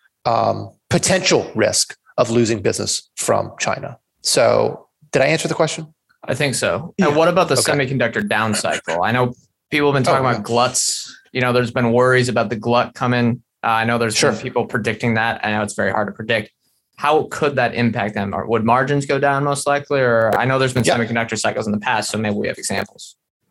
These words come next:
Speaker 1: Yes, we do. And we have a recent example. So the margins will def-, most definitely go down. Um,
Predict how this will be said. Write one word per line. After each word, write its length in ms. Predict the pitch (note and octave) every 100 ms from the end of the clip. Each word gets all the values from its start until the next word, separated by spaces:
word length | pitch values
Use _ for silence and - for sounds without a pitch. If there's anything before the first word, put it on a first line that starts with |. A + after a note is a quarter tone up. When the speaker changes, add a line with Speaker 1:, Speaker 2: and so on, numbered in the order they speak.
| _ -
Speaker 1:
Yes, 380 | E3 - -
we 80 | A#2+
do. 180 | B2+ -
And 100 | A2
we 80 | A#2
have 140 | A#2+
a 40 | G#2+
recent 260 | B2+ A2+
example. 420 | G#2 A2 - D3
So 120 | - -
the 60 | C#3
margins 340 | A#2+ B2+ C#3+
will 80 | C3+
def-, 200 | C3 D3
most 200 | C#3+ C3+
definitely 260 | C#3 - A#2
go 100 | -
down. 240 | - A#2+ - - _ _
Um, 380 | B2+ A#2 A2+ G#2+